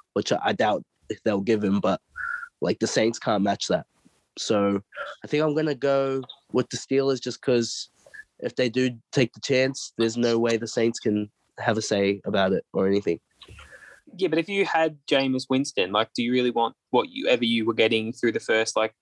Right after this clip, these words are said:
Speaker 2: eight weeks of this season where, like, you know, it was all run heavy, boring offense?
Speaker 1: Do-
Speaker 2: Or do you want him throwing to, you know,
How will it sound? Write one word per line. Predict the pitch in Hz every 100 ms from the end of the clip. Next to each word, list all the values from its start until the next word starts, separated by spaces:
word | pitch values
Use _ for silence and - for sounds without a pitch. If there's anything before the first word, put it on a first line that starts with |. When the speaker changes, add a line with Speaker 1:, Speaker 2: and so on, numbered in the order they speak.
| _
Speaker 2:
eight | 113 110 -
weeks | 113 113 113
of |
this | 117 -
season | 117 117 147 143
where, | 104 107
like, | 104 104
you | 104
know, | 104
it | 98
was | 117
all | 107 104 104
run | 107 107
heavy, | 110 110 107 104 104
boring | 113 110 110 107 107 104 107 - - - _ _ _ -
offense? | 117 120 127 127 151 160
Speaker 1:
Do- | 120
Speaker 2:
Or |
do | 113
you | 113
want | 117 113
him | 113
throwing | - 120 117 117
to, | - 117 113 - _
you | 117
know, | 101 131